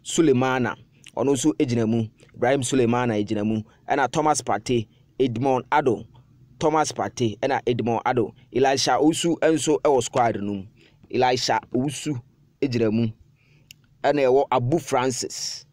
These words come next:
Yes, Abu Francis gyina mu. Oxman Bukari gyina mu. Abdul Fattah Isaku, Leicester City. Ɔno nso gyina mu. Semenyo gyina mu.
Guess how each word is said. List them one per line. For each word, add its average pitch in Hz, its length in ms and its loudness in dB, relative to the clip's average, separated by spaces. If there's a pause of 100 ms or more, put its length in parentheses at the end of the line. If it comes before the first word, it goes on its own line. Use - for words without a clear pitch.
(480)
Yes, - 440 -2
Abu 139 140 -2
Francis 120 480 -2
gyina 104 220 -6
mu. 104 80 -6 (120)
Oxman 131 440 0
Bukari 127 380 2
gyina 107 220 -4
mu. 107 140 -4 (1000)
Abdul 123 300 0
Fattah 143 440 2
Isaku, 127 560 0 (760)
Leicester 123 500 -2
City. - 580 -8
Ɔno 120 140 -2
nso 131 200 -2
gyina 104 200 -4
mu. 101 120 -4
Semenyo 170 640 2
gyina 120 240 0
mu. 123 200 0